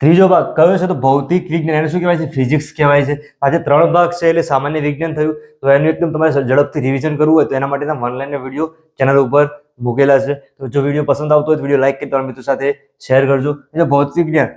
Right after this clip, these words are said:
તો ભૌતિક વિજ્ઞાન કોને કહેવાય છે? તો વિજ્ઞાનની એ શાખા અંતર્ગત આપણે પ્રકૃતિમાં થવાવાળી પ્રાકૃતિક ઘટનાઓની વ્યાખ્યા કરી અને તેને માપવાનો પ્રયાસ કરીએ છીએ. તો ભૌતિક વિજ્ઞાન પ્રાકૃતિક જગતનું મૂળ વિજ્ઞાન છે,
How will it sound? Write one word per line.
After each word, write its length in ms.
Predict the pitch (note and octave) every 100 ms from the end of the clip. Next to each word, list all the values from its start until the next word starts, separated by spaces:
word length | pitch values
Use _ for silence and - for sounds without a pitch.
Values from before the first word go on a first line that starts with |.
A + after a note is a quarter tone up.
| _
તો 80 | D3
ભૌતિક 460 | A#2+ B2+ B2 E3+ E3+ F3+ -
વિજ્ઞાન 360 | C#3 C#3+ E3+
કોને 220 | E3 E3 F3
કહેવાય 240 | F3 E3+
છે? 80 | D#3+
તો 120 | B2+
વિજ્ઞાનની 500 | B2+ C3 E3 F#3 F#3
એ 40 |
શાખા 320 | G3 E3+ D3 D#3+
અંતર્ગત 380 | C#3+ D3 D3+
આપણે 320 | C#3 C3+ D3+ E3+ - _ _
પ્રકૃતિમાં 640 | C3 C3 E3+ E3+ F3 F3+ F3+
થવાવાળી 400 | C3+ C#3+ D3+ D#3+
પ્રાકૃતિક 500 | D#3 B2+ - C3 E3
ઘટનાઓની 500 | C3 B2 - D3 E3+
વ્યાખ્યા 420 | B2 A#2+ A#2+ D3
કરી 260 | C3+ A#2+ G#2 _ _ _
અને 160 | C3 D3
તેને 280 | C3+ C#3 D#3
માપવાનો 560 | B2+ B2 B2 C3+ C#3+
પ્રયાસ 400 | C#3 B2+ C3 B2+
કરીએ 340 | - A2+ A#2 B2 A#2+ _ _ _
છીએ. 220 | - B2 G#2+ - -
તો 80 | D3+
ભૌતિક 500 | B2+ B2+ B2+ F3 E3+
વિજ્ઞાન 380 | E3+ E3+ F3+ C3+
પ્રાકૃતિક 460 | B2+ A#2+ D#3 F3
જગતનું 360 | D#3 D3+ D#3+ D3+
મૂળ 220 | B2+ C#3
વિજ્ઞાન 320 | C3+ B2 B2
છે, 120 | G#2